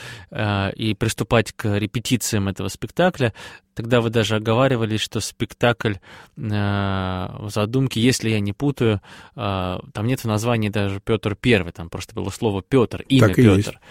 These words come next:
Speaker 2: так и
Speaker 1: А
Speaker 2: есть.
Speaker 1: сейчас все-таки спектакль называется «Петр Первый»?
Speaker 2: Не, не, спектакль называется «Петр». Смотрите, здесь есть некая хитрость. Мы живем во время, э, идентификации вас в интернете. Я щас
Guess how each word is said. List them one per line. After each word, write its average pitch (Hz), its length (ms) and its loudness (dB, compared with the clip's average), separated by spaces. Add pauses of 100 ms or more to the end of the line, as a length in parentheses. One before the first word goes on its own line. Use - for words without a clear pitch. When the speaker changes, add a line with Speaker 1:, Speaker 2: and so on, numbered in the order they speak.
Speaker 2:
так 98 200 0
и 110 40 2
Speaker 1:
А 101 40 4
Speaker 2:
есть. 92 100 4
Speaker 1:
сейчас 127 220 0
все-таки - 240 -8
спектакль - 480 -2
называется 107 540 0
«Петр 101 340 -4
Первый»? 151 380 8
Speaker 2:
Не, 104 40 8
не, 95 320 4
спектакль 147 340 8
называется 123 440 8
«Петр». 185 380 8 (300)
Смотрите, 113 240 8
здесь 165 200 6
есть 156 200 6
некая 127 260 8
хитрость. - 500 -2 (400)
Мы 151 200 8
живем 135 460 8 (640)
во 113 200 6
время, 110 720 8
э, 95 520 4 (800)
идентификации 113 760 8
вас 110 280 8
в 110 60 6
интернете. 120 680 6 (520)
Я 127 100 6
щас 131 220 6